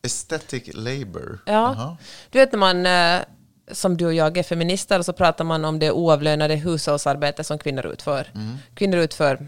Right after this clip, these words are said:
Speaker 2: ja, men typ fem timmar mer i veckan i Sverige, säkert femton timmar mer i veckan i U S A, för det är ju så otroligt ojämställt här. Arbete i hushållet som, eh,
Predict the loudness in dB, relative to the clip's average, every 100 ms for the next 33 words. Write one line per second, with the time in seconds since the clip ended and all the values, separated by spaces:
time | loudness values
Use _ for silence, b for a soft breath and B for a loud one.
0 | -10 -2 -2 0 -4 0 2 2 2 0
1 | 0 0 -2 -2 -4 -4 0 2 2 2
2 | -4 -6 -8 -6 -8 -10 b b -20 -4
3 | -4 -2 -2 -2 -4 -14 _ -8 -6 -6
4 | -6 -6 -6 -6 -6 -6 -6 -4 -2 -2
5 | -4 -8 -8 -6 -8 -6 -6 -6 -8 -8
6 | -8 -6 -4 -4 B B B B B B
7 | 4 6 6 0 0 0 0 0 -2 0
8 | 0 0 0 0 0 -2